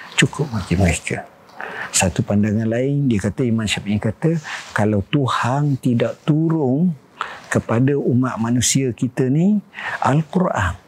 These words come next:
kecuali surah Al-Asr, dia faham, dia ikut, maka sudah memadai. Kenapa? Kerana di situ kita tengok Quran ini penuh mukjizat, pendek ayat.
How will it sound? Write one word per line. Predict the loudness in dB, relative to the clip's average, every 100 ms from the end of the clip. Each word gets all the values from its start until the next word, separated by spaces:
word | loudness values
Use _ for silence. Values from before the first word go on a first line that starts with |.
| _ -2
kecuali | 0 2 2 2 2
surah | 2 2 2 0 -2 -2
Al-Asr, | -2 2 2 0 -4 -10 -16 -12 -10 -4 2
dia | 2 2
faham, | 0 2 2 2 2 2
dia | 2 0
ikut, | -2 -2 0 -2 -6 -18 -2 0
maka | 0 0 0
sudah | 0 0 0 -2
memadai. | 0 2 0 -4 -8 -12 -20 -2
Kenapa? | 2 2 0 0 2 0 -4 _ -20 -20 -18 -16 -12 -10 -6 -8 -2
Kerana | 2 4 4
di | 4 4
situ | 0 0 -2 -2
kita | -2 0
tengok | 2 2 0 -2
Quran | -2 0 0 2 2
ini | 4 2 0
penuh | 0 0 2
mukjizat, | -2 -2 -2 0 0 -2 -4 -6 -6 -6 -8 -4
pendek | 4 6 6 4 0 0
ayat. | 0 2 0 -2